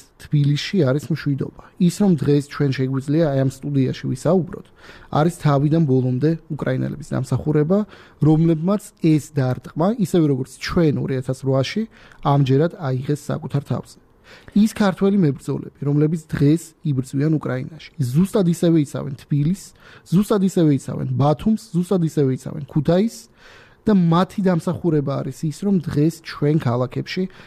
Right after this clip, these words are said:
არ ხდება მარიუპოლი, რომ დღეს ჩვენ ქალაქებში არ ხდება კიევი. ეს ადამიანები არიან ჩვენი ფარი რუსეთისგან, რომელიც პირდაპირ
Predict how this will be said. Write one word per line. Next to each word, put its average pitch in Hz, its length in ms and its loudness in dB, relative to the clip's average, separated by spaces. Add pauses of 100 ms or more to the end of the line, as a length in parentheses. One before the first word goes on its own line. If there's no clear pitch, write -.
არ 135 200 0
ხდება 151 300 0
მარიუპოლი, 135 580 -2 (100)
რომ 143 160 2
დღეს 147 280 2
ჩვენ 151 240 -2
ქალაქებში 131 540 -2
არ 135 140 0
ხდება 139 260 -2
კიევი. - 380 -10 (500)
ეს 190 220 2
ადამიანები 160 760 2
არიან 143 320 0
ჩვენი 131 340 -4
ფარი 135 420 -2 (960)
რუსეთისგან, 156 720 -2
რომელიც 156 440 2
პირდაპირ 156 960 0